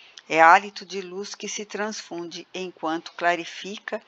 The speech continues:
e liberta das trevas envolventes. Os enfermos, todavia, não obstante o carinho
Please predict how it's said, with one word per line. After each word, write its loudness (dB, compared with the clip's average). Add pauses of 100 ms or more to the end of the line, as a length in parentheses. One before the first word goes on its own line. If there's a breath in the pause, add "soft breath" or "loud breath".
(320 loud breath)
e -4
liberta 4
das -4
trevas -8
envolventes. -14 (1160 loud breath)
Os -6
enfermos, -2
todavia, -4
não -2
obstante -4
o -10
carinho -2